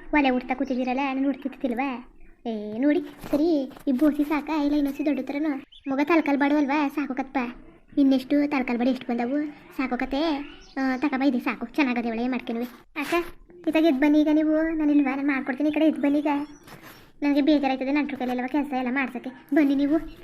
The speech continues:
ಆ, ಸರಿ ಕಣ್ ತಕವ, ಸರಿ ಕತೆ, ಆಯ್ತಾ ಬರ್ತೀನಿ. ನಾನು ಏನೂ ಇಲ್ಲ, ಊರ್ಗೆ ಹೋಗಕ್ಕೆ ಗೊತ್ತಾಯ್ತದೆ ಅಂತ. ಅಲ್ಲ, ಊಟ ಮಾಡ್ಕೊಂಡು ಇವತ್ತೇ ಹೊಂಟೋತೀರಾ? ಇನ್ನೇನ್ ಮಾಡೋದವ?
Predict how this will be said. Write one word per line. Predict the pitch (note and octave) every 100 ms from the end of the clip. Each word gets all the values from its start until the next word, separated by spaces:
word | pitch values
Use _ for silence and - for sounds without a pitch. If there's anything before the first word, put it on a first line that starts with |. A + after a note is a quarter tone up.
| - - - - - -
ಆ, | B3
ಸರಿ | A#3+ D#4+ D4
ಕಣ್ | C#4
ತಕವ, | C#4 C#4+ C4+ - - - D#4
ಸರಿ | C#4
ಕತೆ, | C4+ C4 C#4+ C#4 B3+ - - A#3+
ಆಯ್ತಾ | A#3
ಬರ್ತೀನಿ. | A#3+ B3+ A#3+ B3 - C#4+
ನಾನು | A#3+ A3+ C#4+
ಏನೂ | B3 B3
ಇಲ್ಲ, | C4 C#4+ C4 - - -
ಊರ್ಗೆ | C4+ C#4 B3
ಹೋಗಕ್ಕೆ | A#3+ C4
ಗೊತ್ತಾಯ್ತದೆ | C#4+ C4+ A3+ A3+
ಅಂತ. | A3+ A3+ - - - C4+
ಅಲ್ಲ, | C#4 D4+ C#4+
ಊಟ | D4 C4+
ಮಾಡ್ಕೊಂಡು | B3+ C#4+
ಇವತ್ತೇ | C4+ C4
ಹೊಂಟೋತೀರಾ? | C#4 C#4 B3 C4 C#4 B3+ - - -
ಇನ್ನೇನ್ | D4 D4 D4
ಮಾಡೋದವ? | D4 D4